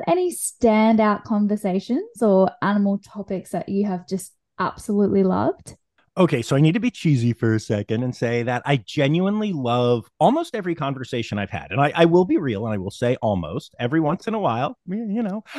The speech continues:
Speaker 2: um, y'all are still kinda newer to podcasting, but every once in a while you have an episode that's pulling teeth,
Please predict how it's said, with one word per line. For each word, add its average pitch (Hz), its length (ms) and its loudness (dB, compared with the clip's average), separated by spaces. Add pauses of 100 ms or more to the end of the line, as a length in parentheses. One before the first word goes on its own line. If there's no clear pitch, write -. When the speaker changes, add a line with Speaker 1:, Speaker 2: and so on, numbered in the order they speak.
(240)
Speaker 2:
um, 147 720 6
y'all 151 300 0
are - 20 0
still 175 220 -4
kinda 156 420 -2
newer 139 300 0
to 160 80 -4
podcasting, 117 600 -6
but 131 100 -4
every 147 180 0
once 208 180 0
in 190 60 -2
a - 20 0
while 151 180 4
you 170 100 0
have 151 120 0
an 151 80 0
episode 160 320 -4
that's 185 200 -8
pulling 117 380 -2
teeth, 85 300 -8